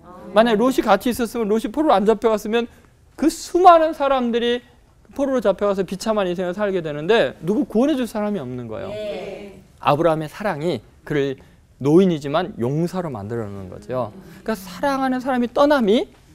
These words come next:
Speaker 2: 아브라함 생의 가장 위대한 영웅적인 인생이 되게 하는 거예요. 그러니까 여러분, 우리는요, 이 사람이 나를 떠났다는 이 자체로만 괴로워하는데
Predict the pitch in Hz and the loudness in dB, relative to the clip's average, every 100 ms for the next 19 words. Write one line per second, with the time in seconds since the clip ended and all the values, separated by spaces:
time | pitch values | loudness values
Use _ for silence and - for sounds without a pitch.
0 | - - - 147 185 254 247 233 240 240 | -20 -20 0 4 6 4 2 -2 -4 -4
1 | - - - 196 311 349 302 226 247 208 | -8 -14 -6 0 4 4 4 2 2 0
2 | 131 165 220 262 240 220 233 226 - 170 | -2 0 2 2 2 0 -2 -2 -2 -2
3 | 175 165 170 131 117 127 110 104 90 87 | -2 -4 -6 -8 -6 -8 -10 -14 -12 -12
4 | 120 - - 180 - - - - - 226 | -14 -20 -20 -20 -20 -20 -20 -20 -2 6
5 | 214 220 247 233 - 165 180 214 208 240 | 6 6 4 0 -4 -4 0 2 2 2
6 | 196 - - - 185 240 233 226 202 185 | 0 -4 -16 -4 0 4 4 4 4 4
7 | 208 - 254 285 - 226 202 214 180 - | 2 2 0 0 0 0 0 -2 -8 -6
8 | - 277 269 220 185 185 180 160 160 233 | 0 4 4 2 4 6 6 2 4 6
9 | 160 104 | 6 2